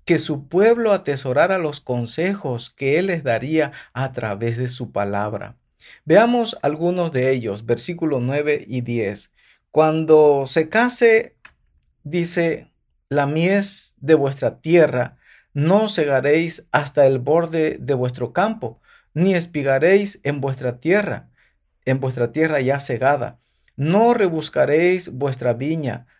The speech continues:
ni juntaréis las uvas caídas. Para el pobre y el extranjero las dejaréis.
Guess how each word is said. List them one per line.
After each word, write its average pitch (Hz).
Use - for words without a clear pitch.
ni 165
juntaréis 160
las 135
uvas 160
caídas. 120
Para 160
el 143
pobre 233
y 202
el 165
extranjero 151
las 139
dejaréis. 110